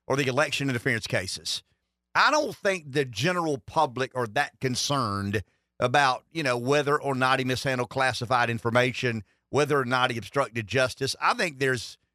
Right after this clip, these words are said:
I think the majority of people in America will say, "Well, I mean, they, they've all done that." I mean, that's just kinda, that's what those arrogant S O Bs do. You know, they, they mishandle classified information.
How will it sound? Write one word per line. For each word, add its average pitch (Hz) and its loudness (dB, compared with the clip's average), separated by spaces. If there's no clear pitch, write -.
I 175 0
think 240 2
the 190 -2
majority 170 2
of 151 -8
people 160 -4
in 147 -4
America 143 2
will 123 -4
say, 165 0
"Well, 175 -6
I 202 -16
mean, 190 -14
they, 180 -4
they've 170 -2
all 123 2
done 92 -4
that." 80 -6
I 98 -4
mean, 139 -4
that's 175 -2
just 117 -4
kinda, 104 2
that's 151 2
what 131 -2
those 143 -2
arrogant 131 0
S 127 0
O 117 0
Bs 107 -2
do. 82 -6
You 131 0
know, 120 2
they, 127 0
they 127 0
mishandle 143 0
classified 131 2
information. 120 0